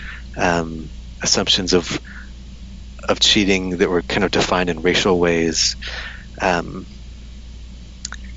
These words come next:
there's one story that I remember from the early seventies that came out, really fascinating moment at the Little League World Series when, I wanna say it's maybe seventy-three or so.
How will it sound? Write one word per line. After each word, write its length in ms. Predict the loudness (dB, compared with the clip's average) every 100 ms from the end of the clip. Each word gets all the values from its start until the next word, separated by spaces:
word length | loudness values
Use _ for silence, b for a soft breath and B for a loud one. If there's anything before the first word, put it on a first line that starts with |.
| -12 -14 2
there's 180 | 4 6
one 120 | 4
story 400 | 4 6 6 4
that 320 | 4 2 2
I 60 | 0
remember 340 | 2 2 2
from 420 | 2 0 0 0 -4 -6 -8 -14 -14 B B B B -12 -14 -4
the 100 | 0
early 360 | 4 6 6 4
seventies 580 | 4 2 2 0 0
that 120 | -2 0
came 380 | 0 0 2
out, 420 | 2 4 2 0 -6 B B B B B
really 180 | 4 6
fascinating 640 | 6 4 2 -2 -4 -2
moment 480 | 0 2 2 0 -2 -12 -14 -6
at 140 | -2 0
the 80 | 2
Little 240 | 2 4
League 160 | 2 4
World 160 | 6
Series 720 | 6 6 6 6 4 2 0 B B B B B B -12 -10
when, 600 | -6 2 6 6 4 2 -2
I 500 | -2 -8 -12 -6 2
wanna 160 | 4
say 140 | 4 4
it's 120 | 2
maybe 200 | 0 2
seventy-three 1000 | 2 2 2 2 2 0 -2 4 6 6
or 80 |
so. 320 | 6 4 4